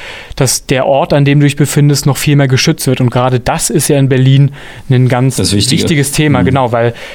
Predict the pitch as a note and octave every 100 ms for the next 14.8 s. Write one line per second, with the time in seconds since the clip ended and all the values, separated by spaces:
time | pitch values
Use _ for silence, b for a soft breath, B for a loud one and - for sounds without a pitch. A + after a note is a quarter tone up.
0 | B C3+ C3+ C#3+ C3+ - D3+ E3 D3+ D3
1 | D3 C#3 B2+ C#3+ C#3+ C#3+ C3 B2 - -
2 | C3 D3+ D3+ - C#3 C#3 B2 C3 D3 D3+
3 | - C#3 C#3 C#3 C#3 B - C3+ C3+ C3+
4 | E3 D#3 D3 D3+ C#3 C#3+ C3 C#3 C3 C3+
5 | D#3 - D#3 C3+ C#3+ D3+ B2+ C3+ A#2+ D3+
6 | F3+ - B B B B2+ A2+ D3+ D#3+ -
7 | C#3+ C#3+ C#3 C#3 C#3+ B2+ D3 D#3+ C#3 D3+
8 | C#3+ B2+ A#2+ C3 C3+ - C#3+ F3 F#3 F3+
9 | F3+ B B B - D3 C3+ D#3+ A3+ D3+
10 | D3+ C#3+ D3 - - D3 D3 C#3+ C3+ C3
11 | E3+ E3 D#3 D#3 C#3+ - F3+ E3+ E3 -
12 | E3 - E3+ E3 - C#3+ D#3+ C#3 C3+ -
13 | E3 F3 C3+ A#2 B2 D#3+ C3+ C#3+ C3 C3
14 | A#2 A#2+ C3+ G3 F#3 D#3 C#3+ D3+